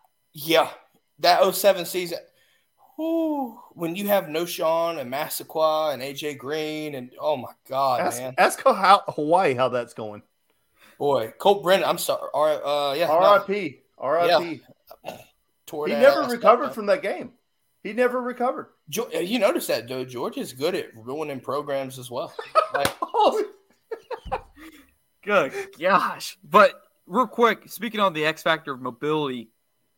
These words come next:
Speaker 3: Robert, you, you brought it up and got me thinking. You, you,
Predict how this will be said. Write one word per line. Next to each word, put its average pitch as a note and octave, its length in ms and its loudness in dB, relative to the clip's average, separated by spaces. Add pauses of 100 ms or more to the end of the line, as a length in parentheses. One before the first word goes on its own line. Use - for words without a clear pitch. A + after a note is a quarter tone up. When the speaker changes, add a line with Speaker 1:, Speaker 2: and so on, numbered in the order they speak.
Speaker 3:
Robert, D#3 280 2
you, D3+ 240 -12
you D3 180 -10
brought F#3 220 6
it D3+ 80 0
up D3 260 2
and C#3 100 -6
got D#3 160 0
me E3+ 60 -10
thinking. C3+ 420 -8 (540)
You, D3+ 140 -10
you, D#3 200 -14